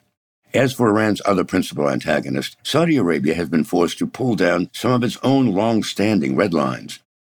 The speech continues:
The coronavirus struck the kingdom with unanticipated ferocity. A hundred fifty senior princes fell victim to the virus. Its vast oil reserves that had supported its economy through good times and bad was suddenly under attack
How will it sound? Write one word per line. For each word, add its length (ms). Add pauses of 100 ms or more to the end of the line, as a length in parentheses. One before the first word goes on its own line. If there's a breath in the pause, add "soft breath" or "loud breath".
The 80
coronavirus 720
struck 320
the 80
kingdom 360
with 280
unanticipated 840
ferocity. 640 (220)
A 80
hundred 320
fifty 340
senior 400
princes 480
fell 240
victim 380
to 80
the 100
virus. 520 (200)
Its 160
vast 480
oil 280
reserves 440
that 140
had 180
supported 520
its 120
economy 540
through 220
good 260
times 320
and 120
bad 360 (120)
was 160
suddenly 380
under 220
attack 380